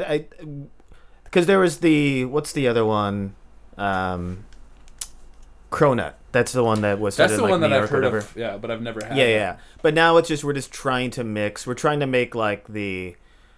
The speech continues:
Speaker 1: we're trying to make the, uh, like, the mule of, of, uh,
Speaker 2: Yeah, of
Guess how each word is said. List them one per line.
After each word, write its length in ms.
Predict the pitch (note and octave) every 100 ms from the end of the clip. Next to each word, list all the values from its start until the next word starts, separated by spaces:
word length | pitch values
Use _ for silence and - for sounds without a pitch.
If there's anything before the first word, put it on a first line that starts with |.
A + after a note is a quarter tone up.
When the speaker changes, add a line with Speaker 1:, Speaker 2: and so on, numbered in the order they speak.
| _ -
Speaker 1:
we're 80 | -
trying 200 | F3+ F3
to 60 |
make 200 | D#3 C#3
the, 520 | C3+ B2 A2+ G#2+ G2 G#2+
uh, 380 | F#2+ E2+ E2 E2 -
like, 220 | A2+ G2+
the 100 | A#2+
mule 680 | A2+ A2 B2 A2+ F#2+ F2 - - - - -
of, 540 | A#2 G#2+ G2 F#2 F2+ - - -
of, 380 | G2 G2 F2+ F#2+
uh, 260 | F2 E2
Speaker 2:
Yeah, 300 | G#3 D#3 G#2 - -
of 60 | -